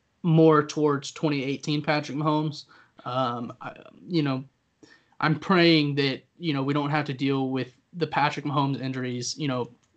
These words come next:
his entire career. That was just, that would just be something that's totally heartbreaking. And, uh, you know, Patrick Mahomes is a guy that we want around for, you know,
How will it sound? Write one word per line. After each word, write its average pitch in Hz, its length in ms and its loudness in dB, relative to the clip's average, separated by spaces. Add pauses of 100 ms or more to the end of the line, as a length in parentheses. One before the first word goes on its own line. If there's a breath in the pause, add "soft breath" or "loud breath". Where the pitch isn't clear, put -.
(140)
his 156 180 0
entire 131 360 0
career. 131 320 -6
That 135 120 -2
was 135 120 -4
just, 143 240 -2 (500 loud breath)
that 165 140 8
would 175 80 10
just 160 180 4
be 156 100 6
something 135 760 2
that's 131 300 -4
totally 143 440 4
heartbreaking. 127 720 0
And, 120 260 -6 (320 loud breath)
uh, 131 260 2
you 131 120 0
know, 131 60 -2
Patrick 151 300 2
Mahomes 151 180 4
is 135 120 -6
a 131 60 -8
guy 127 180 2
that 127 100 0
we 135 140 0
want 127 220 -2
around 123 300 -2
for, 123 360 -6
you 131 160 -6
know, 123 80 -8